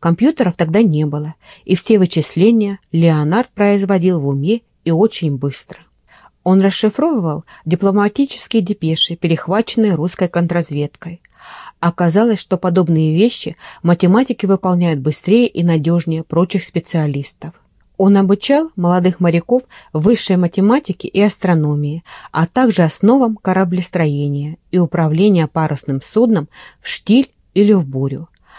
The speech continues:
А еще составлял таблицы для артиллерийской стрельбы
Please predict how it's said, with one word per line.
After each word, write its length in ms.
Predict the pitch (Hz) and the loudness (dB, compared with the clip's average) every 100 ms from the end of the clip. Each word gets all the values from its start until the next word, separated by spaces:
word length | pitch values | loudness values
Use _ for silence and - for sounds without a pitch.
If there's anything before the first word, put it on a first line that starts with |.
| - - | -20 -8
А 180 | - 185 | 0 2
еще 340 | 196 - 320 330 | 2 0 -2 0
составлял 480 | 185 - 185 269 | -4 0 0 0
таблицы 640 | 277 208 151 160 170 - 170 - - | 0 -2 0 0 -2 -8 -10 -16 -12
для 240 | 156 160 190 | -2 0 0
артиллерийской 840 | - - 156 156 160 233 - 202 | -2 -2 0 4 4 2 0 -2
стрельбы 640 | - 185 175 135 147 143 | 0 -2 -2 -2 -4 -4